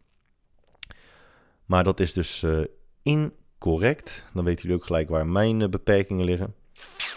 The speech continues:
Eh, maar goed, dus de achtste tot de elfde eeuw. En, eh, ja,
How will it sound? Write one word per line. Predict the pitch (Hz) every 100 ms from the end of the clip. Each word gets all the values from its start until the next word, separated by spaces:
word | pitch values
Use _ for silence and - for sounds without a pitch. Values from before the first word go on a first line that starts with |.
| - - - _ _ _ _
Eh, | 92 90 90
maar | 95
goed, | 90 -
dus | 90
de | -
achtste | 101 - -
tot | 90
de | 82
elfde | 85 85 82
eeuw. | 82 80 73 - - -
En, | - 76 73
eh, | 73 73 71 71 69 69 _ _ _ _ _ _ - _
ja, | 87